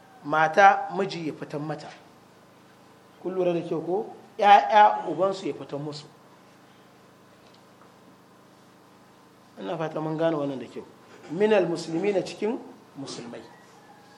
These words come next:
Dole wanda za a fitarwa da zakar fidda kan ya zama musulmi, ko wanda zai fitar ya zama musulmi.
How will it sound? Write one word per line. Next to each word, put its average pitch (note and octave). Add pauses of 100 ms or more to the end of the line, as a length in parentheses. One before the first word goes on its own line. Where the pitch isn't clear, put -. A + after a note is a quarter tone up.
(140)
Dole F#3
wanda D3
za F3+
a E3+
fitarwa F3+
da E3
zakar F3+
fidda D3
kan F3
ya C#3
zama E3
musulmi, D#3+ (420)
ko F#3+
wanda G3+
zai E3+
fitar F3
ya D#3+
zama D#3
musulmi. -